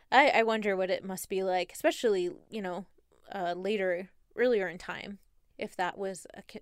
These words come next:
a point of contention for people. And if it was, it was probably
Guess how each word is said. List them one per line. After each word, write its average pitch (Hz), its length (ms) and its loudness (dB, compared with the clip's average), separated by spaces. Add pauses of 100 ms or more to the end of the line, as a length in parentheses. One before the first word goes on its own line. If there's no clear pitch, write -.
a - 80 -10
point 202 240 -14
of - 120 -20
contention - 640 -14
for - 120 -14
people. - 500 -18 (760)
And 254 140 2
if 240 120 0
it 254 100 2
was, 233 300 8
it 214 140 2
was 208 120 -10
probably 185 840 -2